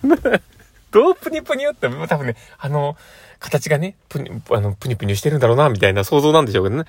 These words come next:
そのぷにゅぷにゅって言われるんです。ぷにゅぷにゅ取って、ぷにゅぷにゅ見て、とか言って、こうね、かけて、とかって言われるんですよ。で、ぷにゅぷにゅって。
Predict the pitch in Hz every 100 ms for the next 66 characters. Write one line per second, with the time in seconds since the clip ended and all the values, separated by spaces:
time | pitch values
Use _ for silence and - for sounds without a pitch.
0 | _ - 107 110 104 117 135 135 92 95
1 | 98 - - 123 107 - - - 127 135
2 | 135 139 147 98 98 95 - 107 107 104
3 | 147 139 139 151 - 98 101 - 101 101
4 | 104 107 110 117 - - - - 147 135
5 | 92 95 85 101 92 87 117 131 120 185
6 | 220 190 220 220 226 233 214 208 107